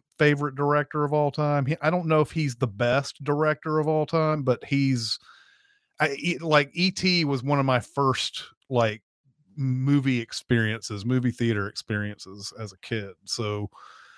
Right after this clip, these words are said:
and I, you know, like, S-, Spielberg movies all the way, all through the, all through time have just sort of, like, been in my life. So it's just, like, one of those things. I've seen everything he's done, but,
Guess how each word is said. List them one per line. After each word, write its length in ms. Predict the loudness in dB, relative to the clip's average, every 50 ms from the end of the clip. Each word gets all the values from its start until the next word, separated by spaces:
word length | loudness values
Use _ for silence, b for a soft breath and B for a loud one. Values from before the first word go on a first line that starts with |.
| B B B B _ _ -4
and 120 | -2 2
I, 140 | 2 2 2 0 -4 -4 -2
you 120 | 0 2
know, 160 | 2 2 2 2
like, 160 | 0 0 0
S-, 120 | -2 -8 -10 -10 -10
Spielberg 460 | -6 -2 0 0 2 2 0 0 0
movies 360 | 0 0 0 0 0 0 0 2
all 160 | 2 2 2
the 80 | 2 0
way, 160 | -2 -2 0
all 200 | 0 2 0 0
through 260 | 2 0 0 0 0
the, 220 | 0 -2 -4 -2 0
all 180 | 0 0 0
through 200 | 0 -2 -6 -6 -8
time 540 | -4 -2 0 2 2 0 0 -2 -2 -2 0
have 160 | 0 0 0
just 200 | -2 -2 -2 -2
sort 180 | 0 0 0 -2
of, 100 | -2 -4
like, 260 | -4 -6 -6 -6 -2 0
been 200 | 2 4 4 4
in 180 | 2 2 2
my 180 | 2 2 2 2
life. 460 | 0 0 0 0 -2 -2 -6 -10 -10
So 300 | -6 -4 -2 0 0 -2
it's 140 | -2 -6 -6
just, 220 | -4 -4 -4 -2 0
like, 180 | 0 0 0
one 160 | -2 -4 -4
of 60 | -4 -6
those 160 | -6 -8 -6
things. 300 | -6 -4 -4 -4 -2 -2
I've 100 | -2 0
seen 200 | 2 2 4 4
everything 300 | 4 2 2 0 0 -2 -4
he's 100 | -4 -2
done, 200 | -2 -2 -2 -4
but, 120 | -6